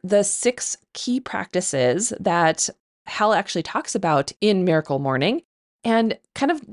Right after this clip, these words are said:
explain or talk about why they're so powerful and how it can actually help authors. Okay, so I talked about this briefly, but it's called Savers. So this is that original concept from Hal Elrod, and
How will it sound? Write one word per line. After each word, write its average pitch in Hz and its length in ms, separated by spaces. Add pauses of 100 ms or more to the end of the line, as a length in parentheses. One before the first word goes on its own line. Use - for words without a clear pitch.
explain 269 680
or 214 80
talk - 280
about 220 260
why 185 280
they're 247 120
so 233 160
powerful 190 540
and 190 120
how 185 180
it 175 80
can 247 120
actually 190 340
help 170 300
authors. - 540 (880)
Okay, 196 400
so 208 420 (300)
I 185 60
talked 240 260
about 240 140
this 226 160
briefly, 151 360
but 165 200
it's - 120
called 240 320
Savers. - 760
So 175 240
this 170 200
is 202 120
that 180 240
original 202 400
concept - 440
from 220 140
Hal 208 440
Elrod, 156 540 (600)
and 208 400